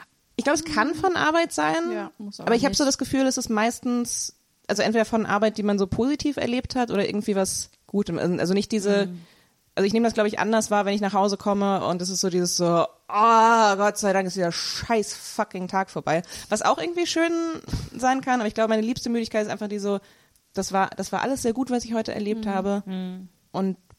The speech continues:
Speaker 1: das hat jetzt gereicht und
Speaker 2: Mhm.
Speaker 3: Nee,
Speaker 1: tschüss.“
Speaker 3: meine liebste Müdigkeit ist die, wo man einen richtig schönen Abend hat und sich denkt, „Es ist okay, diese Müdigkeit ist es wert gewesen.“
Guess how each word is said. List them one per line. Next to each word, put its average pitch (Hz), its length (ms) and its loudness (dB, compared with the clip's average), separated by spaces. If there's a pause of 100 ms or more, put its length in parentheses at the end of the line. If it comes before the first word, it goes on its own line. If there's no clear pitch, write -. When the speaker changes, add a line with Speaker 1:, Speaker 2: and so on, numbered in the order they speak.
(180)
Speaker 1:
das 185 140 -4
hat 190 120 -4
jetzt 190 160 -6
gereicht 185 560 -2
und 170 380 -6
Speaker 2:
Mhm. 220 240 -10 (200)
Speaker 3:
Nee, 220 180 -6
Speaker 1:
tschüss.“ 202 160 0
Speaker 3:
meine 262 140 -4
liebste 262 320 -6
Müdigkeit 220 580 -6
ist 190 220 -12
die, 196 200 -14
wo 190 100 -14
man 180 320 -12
einen 190 220 -14
richtig 202 540 -12
schönen 190 300 -10
Abend 180 440 -10
hat 208 220 -10
und 180 160 -12
sich 175 200 -14
denkt, 170 320 -14 (240)
„Es 175 180 -14
ist 165 140 -14
okay, 156 300 -16
diese 147 260 -16
Müdigkeit 160 560 -14
ist - 160 -16
es 160 160 -16
wert - 340 -20
gewesen.“ - 500 -20